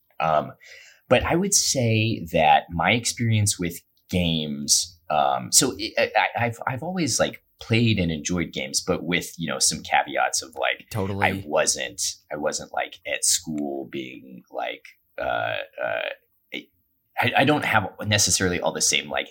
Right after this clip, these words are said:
Speaker 1: exact cultural reference points as other people, I guess is what I'm trying to say. Um, but I would say my experience with games is, like,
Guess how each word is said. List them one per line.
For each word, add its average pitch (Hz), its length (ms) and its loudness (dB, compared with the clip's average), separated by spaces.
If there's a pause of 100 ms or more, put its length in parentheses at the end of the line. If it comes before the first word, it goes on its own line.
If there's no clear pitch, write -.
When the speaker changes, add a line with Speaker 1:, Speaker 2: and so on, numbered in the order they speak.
Speaker 1:
exact 67 580 -4
cultural 82 400 -6
reference 87 380 0
points 107 400 -2
as 101 120 -4
other 101 200 -4
people, 110 260 -2
I 101 60 -2
guess 101 260 -2
is 98 100 -10
what 101 80 -8
I'm 101 120 -4
trying 104 160 -2
to 104 60 -4
say. 110 300 -2 (460)
Um, 87 280 4 (100)
but 117 240 6
I - 140 0
would 165 100 0
say - 180 -2
my 123 120 4
experience 139 500 -2
with 117 160 -6
games 98 400 -2
is, 85 420 0
like, 80 260 0